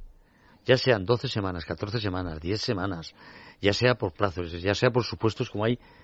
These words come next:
muy pocos países, porque en la mayoría de Europa son por plazos, ¿no? Oye, este país,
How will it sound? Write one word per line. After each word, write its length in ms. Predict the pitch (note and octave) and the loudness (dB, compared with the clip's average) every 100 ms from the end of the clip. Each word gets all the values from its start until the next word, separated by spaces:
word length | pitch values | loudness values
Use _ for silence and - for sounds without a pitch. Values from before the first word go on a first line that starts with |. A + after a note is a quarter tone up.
| - | 0
muy 120 | A2 | 2
pocos 260 | G#2+ G#2 F#2 | 4 4 4
países, 320 | G#2 A2 F2+ | 4 4 4
porque 180 | F#2 F2 | -2 -4
en 40 | |
la 60 | E2+ | -4
mayoría 300 | E2+ F2+ F#2+ | -2 0 2
de 60 | F#2+ | 2
Europa 360 | F#2+ G2 A2+ - - - | 0 -2 -4 -4 -14 -18
son 180 | - - | -8 -4
por 120 | F2+ F2 | -2 0
plazos, 320 | E2+ D#2 D#2 | 0 -2 -2
¿no? 160 | G2 - - - - - | -4 -4 -16 -20 -20 -18
Oye, 160 | - - | -14 -12
este 200 | - G2 | -10 -10
país, 560 | F#2+ G2+ A#2+ A#2+ - | -6 -6 -6 -8 -14